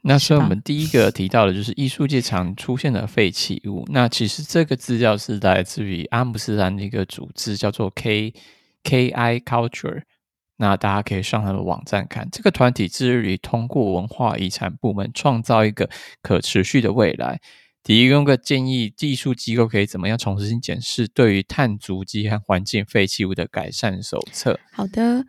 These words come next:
Speaker 2: 那第一点的话呢，有关于手套。手部的保护是文化遗产从业者的必需品，所以建议避免使用常见的丁腈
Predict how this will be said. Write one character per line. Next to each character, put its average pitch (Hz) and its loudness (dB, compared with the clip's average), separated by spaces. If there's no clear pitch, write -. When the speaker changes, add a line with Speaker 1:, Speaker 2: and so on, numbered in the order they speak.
Speaker 2:
那 320 2
第 311 4
一 302 2
点 185 2
的 165 -2
话 202 0
呢， 175 4
有 165 0
关 185 2
于 170 4
手 - -2
套。 - 0
手 185 2
部 208 0
的 185 0
保 170 -4
护 - 4
是 220 4
文 185 2
化 226 -2
遗 190 2
产 175 0
从 165 0
业 196 2
者 - -6
的 - -6
必 226 -2
需 - -4
品， - -10
所 - 2
以 220 6
建 247 4
议 254 2
避 285 2
免 190 6
使 185 2
用 202 6
常 170 2
见 190 2
的 170 4
丁 233 0
腈 160 0